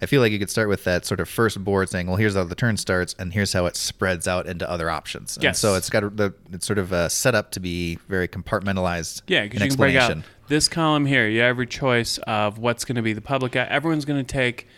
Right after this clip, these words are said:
Speaker 2: uh, a public action, and then you're gonna take a private action.
Speaker 1: Yeah.
Speaker 2: Well, you're gonna take a private, and then everyone's gonna take a public. Here's how that's determined by this board.
Speaker 1: Yeah.
Speaker 2: Now, what those colors mean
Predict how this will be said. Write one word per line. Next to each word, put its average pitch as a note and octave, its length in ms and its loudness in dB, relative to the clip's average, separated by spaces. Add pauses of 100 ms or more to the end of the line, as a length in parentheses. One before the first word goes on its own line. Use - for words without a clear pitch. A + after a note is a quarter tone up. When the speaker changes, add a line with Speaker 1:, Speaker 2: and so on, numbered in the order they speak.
(260)
Speaker 2:
uh, G2+ 320 -4
a G#2 80 -12
public D3 380 0
action, C3+ 480 0
and G#2+ 220 -8
then G#2 160 -4
you're C3 240 2
gonna B2+ 180 2
take A2 500 -4
a - 40 -10
private G#2+ 440 -2
action. - 380 -10
Speaker 1:
Yeah. D2+ 120 0
Speaker 2:
Well, G#2 100 -4
you're G#2+ 100 0
gonna G2 100 -2
take G#2 140 -2
a G2 40 -14
private, G2+ 280 -2
and G2+ 100 -8
then G2+ 80 0
everyone's G#2 280 0
gonna G#2 100 -4
take G2 160 -8
a G2 60 -10
public. - 320 -10 (240)
Here's D3+ 260 2
how C#3 160 2
that's A#2 300 -2
determined G#2+ 560 -4
by G2+ 140 -2
this G2+ 240 -4
board. - 340 -6 (100)
Speaker 1:
Yeah. F2+ 160 0 (200)
Speaker 2:
Now, B2 320 0 (320)
what C3 200 -2
those B2+ 180 0
colors G#2 440 -2
mean B2+ 480 0